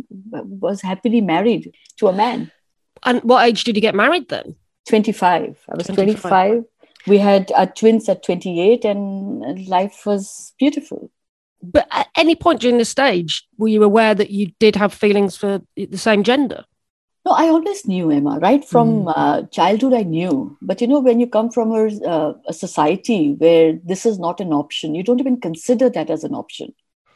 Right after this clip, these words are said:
Speaker 1: You just
Speaker 2: Gosh.
Speaker 1: think when you get married, you marry a man because that's what is expected out of you. Then you marry, then you procreate, and you have children.
Speaker 2: But the interesting thing is, and then when I speak to a lot of people from the U K,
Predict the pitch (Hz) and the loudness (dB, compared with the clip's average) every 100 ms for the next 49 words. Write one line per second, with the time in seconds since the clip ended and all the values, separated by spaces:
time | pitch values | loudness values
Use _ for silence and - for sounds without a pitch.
0 | _ _ - 240 277 262 196 233 233 - | _ _ 0 2 2 2 4 4 2 -4
1 | 160 208 226 226 220 196 185 262 156 139 | -2 2 2 2 -2 0 0 0 0 -2
2 | 240 - 190 180 170 185 190 - 262 330 | -4 -6 -6 -4 -4 -4 -4 0 0 0
3 | - - _ _ 175 185 180 165 165 - | -4 -12 _ _ -8 -8 -4 -4 -4 -6
4 | 180 185 190 - 277 277 233 151 143 - | -8 -8 -14 -4 -4 -2 -2 -2 -6 -10
5 | - - _ _ - 220 233 226 170 143 | -12 -12 _ _ 0 2 4 2 2 0
6 | 202 202 208 202 - 165 160 - 160 190 | -2 -4 -2 -4 -2 -2 -2 -2 0 0
7 | 240 220 233 262 269 381 311 143 262 - | -2 -2 -2 -4 -4 -4 -2 -2 -6 -12
8 | _ _ _ _ - 277 370 359 370 320 | _ _ _ _ -2 4 4 4 -2 0
9 | 311 269 269 202 170 220 226 247 240 254 | 0 0 0 -2 -4 -6 -2 -4 -2 -4
10 | - 226 208 196 208 196 196 190 185 180 | -2 -4 -4 -2 -2 -2 -2 -2 -2 -4
11 | _ _ 196 175 175 175 170 302 302 - | _ _ -6 -2 0 -2 0 0 0 -2
12 | 190 | -10